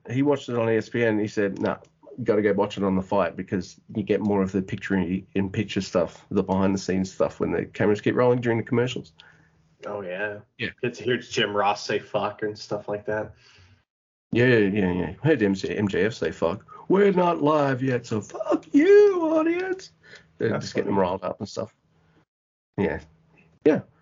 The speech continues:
Speaker 1: So, like, it wasn't total, like, stank nuggets. There were things that I liked about it. Like, Daniel Bryan's been pretty cool lately. I don't quite know what they're going for fully with the women's division, but Jamie Hayter being champ has just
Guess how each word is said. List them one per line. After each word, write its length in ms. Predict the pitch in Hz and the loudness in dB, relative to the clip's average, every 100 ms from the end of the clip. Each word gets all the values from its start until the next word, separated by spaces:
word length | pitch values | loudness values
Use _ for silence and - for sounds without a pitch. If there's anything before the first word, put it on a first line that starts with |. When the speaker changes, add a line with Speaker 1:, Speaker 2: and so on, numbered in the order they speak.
| _ - - - | _ -20 -20 0
Speaker 1:
So, 140 | 381 | 4
like, 220 | 392 381 - _ 226 247 | 6 4 2 _ -4 0
it 60 | |
wasn't 340 | 277 415 403 220 | 6 6 4 0
total, 420 | - 151 175 127 - _ | 0 0 0 -4 -8 _
like, 260 | 151 131 110 - - - | 0 0 -4 -16 -20 -12
stank 360 | - 127 185 | -2 0 0
nuggets. 500 | 101 107 151 190 - | -2 -2 -4 -6 -12
There 180 | - 143 | -2 2
were 80 | 311 | 2
things 320 | 320 262 294 | 2 2 4
that 100 | 262 | 4
I 80 | 226 | 2
liked 360 | 143 110 262 - | 4 2 2 -2
about 340 | 120 127 160 | -2 2 2
it. 220 | 196 - - | 0 -4 0
Like, 320 | 160 156 - _ _ 127 | 2 2 -2 _ _ -6
Daniel 240 | 175 196 | -2 0
Bryan's 360 | 117 147 190 190 | 2 2 0 0
been 220 | 196 190 | 0 0
pretty 220 | 185 190 | 0 -4
cool 320 | 190 180 190 | -2 -2 0
lately. 520 | 190 196 196 190 190 - _ _ _ _ _ _ _ | 0 0 2 2 2 -2 _ _ _ _ _ _ _
I 260 | - 131 131 - _ - 123 | -2 0 0 -4 _ -16 -2
don't 340 | 160 220 - _ | 2 2 0 _
quite 460 | - - 165 - | -12 -2 -2 0
know 200 | 160 160 | 2 2
what 180 | 180 160 | 2 0
they're 100 | 156 | -2
going 320 | 127 120 131 | 0 2 2
for 220 | 160 - 170 | 0 -4 -4
fully 320 | - 175 170 | 0 0 2
with 160 | 156 | 0
the 60 | 127 | 0
women's 340 | 104 123 156 | 0 2 0
division, 420 | 165 160 175 165 160 | 0 0 2 2 2
but 140 | 139 | 2
Jamie 260 | 95 143 165 | 2 0 2
Hayter 240 | 107 123 | 2 2
being 200 | 127 135 | 2 0
champ 280 | 123 123 123 | 0 -2 -2
has 100 | 110 | -6
just 260 | - 104 | -6 -8